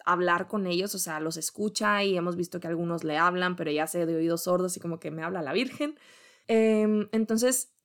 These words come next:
¿qué tan asustada y qué tan desesperada de no quedarse sola tuvo que haber estado en estos momentos, eh, afuera de esta gasolinera para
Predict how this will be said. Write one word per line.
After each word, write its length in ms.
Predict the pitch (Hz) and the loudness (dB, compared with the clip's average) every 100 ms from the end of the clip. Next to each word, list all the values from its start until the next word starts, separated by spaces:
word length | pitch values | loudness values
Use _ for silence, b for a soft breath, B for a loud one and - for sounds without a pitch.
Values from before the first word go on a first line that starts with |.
| - | -2
¿qué 120 | 240 | 0
tan 200 | 269 330 | 2 0
asustada 520 | 339 - - 226 233 | 0 -2 -2 2 2
y 60 | 247 | 2
qué 100 | 240 | -2
tan 160 | 247 | -4
desesperada 500 | 262 262 - 214 202 | -4 -6 -4 0 2
de 100 | 226 | 2
no 180 | 202 196 | 0 0
quedarse 420 | 214 208 202 - | 2 2 2 -2
sola 460 | 208 - 190 190 196 | -4 0 0 0 0
tuvo 200 | 202 196 | -4 -2
que 80 | 196 | 0
haber 140 | 190 | 0
estado 240 | 185 180 180 | -2 -2 -2
en 60 | |
estos 200 | 180 185 | -2 -4
momentos, 640 | 185 175 165 165 175 165 - | -4 -4 -6 -4 -4 -4 -8
eh, 200 | 160 156 | -8 -6
afuera 320 | 160 - 170 | -6 -4 0
de 60 | 170 | 0
esta 180 | 170 175 | 0 -6
gasolinera 640 | 165 165 165 175 180 175 | -6 -6 -4 0 0 0
para 300 | 175 165 156 | -2 -4 -6